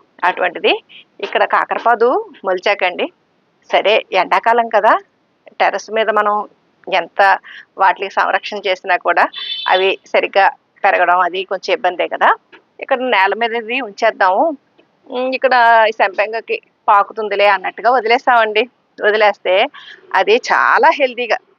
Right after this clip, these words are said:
చక్కగా, ఆ, ఆ, పెరిగి ఆ పై మొత్తం అంతా కిందకి వేలాడిపోతుంది అనమాట. వేలాడిపోతా ఉంటే ఇంకా అలా కాదని చెప్పేసి పందిరేసామండి. ఆ పందిరేదన్నీ, ఆ పాదు, అవన్నీ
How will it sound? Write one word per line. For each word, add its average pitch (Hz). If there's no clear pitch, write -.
చక్కగా, 233
ఆ, 285
ఆ, 247
పెరిగి 240
ఆ 196
పై -
మొత్తం 220
అంతా 311
కిందకి 302
వేలాడిపోతుంది 269
అనమాట. 185
వేలాడిపోతా 208
ఉంటే 185
ఇంకా 330
అలా 151
కాదని 190
చెప్పేసి 226
పందిరేసామండి. 208
ఆ -
పందిరేదన్నీ, 185
ఆ -
పాదు, 175
అవన్నీ 190